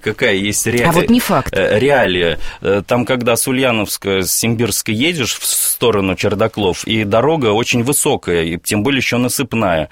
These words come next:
Speaker 1: И поэтому, когда, э, поднимаешься на гору, и там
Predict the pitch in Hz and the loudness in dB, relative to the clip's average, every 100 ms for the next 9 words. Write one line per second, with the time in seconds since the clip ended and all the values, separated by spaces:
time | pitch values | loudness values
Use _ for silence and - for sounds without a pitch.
0 | - - 101 - 135 131 123 120 107 - | -12 -10 -6 0 2 2 2 0 -2 -10
1 | - 123 120 120 127 110 95 82 67 71 | -6 -2 0 4 4 6 4 2 -2 -2
2 | 98 - 117 127 165 202 - - 107 87 | -4 -2 0 2 2 2 0 0 0 0
3 | - 107 117 113 107 101 117 117 151 156 | -4 -2 0 2 2 2 -2 0 0 2
4 | 113 | 0